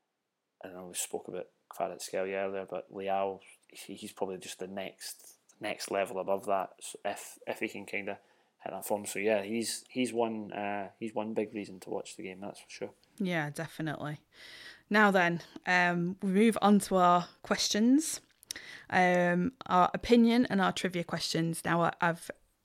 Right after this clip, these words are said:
Speaker 2: uh, got a couple for you today. Hopefully not too difficult this time.
Speaker 1: Hopefully not.
Speaker 2: <laughs> Now, I've gone for a Roma theme since we kind of discussed Roma as the, the main topic for today.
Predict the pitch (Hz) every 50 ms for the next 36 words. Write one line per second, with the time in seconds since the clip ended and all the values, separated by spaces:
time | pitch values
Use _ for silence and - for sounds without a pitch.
0 | - _ - - 175 170 175 170 170 - - - - _ - - - 202 - -
1 | 208 - - - 180 - - 175 170 170 165 170 - - - 165 151 151 156 185
2 | 214 _ _ _ - - - - - - - 214 - 240 - 202 190 190 196 190
3 | - - - 190 180 170 - - - - 165 - - - - - - 156 156 170
4 | 180 196 - - - - - - - 370 370 - - - - - - - - -
5 | 220 - - - 311 330 - - 311 302 - - - 262 - - - _ - -
6 | - - - - - - - - - 269 262 - - 220 - - 285 294 277 -
7 | 277 247 240 226 226 220 214 202 196 185 - - 175 170 165 165 165 165 151 -
8 | 170 - - - 175 170 165 - - - 175 170 170 170 175 165 - - 190 170
9 | - - - 170 170 165 165 160 156 156 151 - - 160 156 160 165 - - -
10 | 165 170 175 175 175 165 - - 160 - - - - - - 160 - - - -
11 | - - - -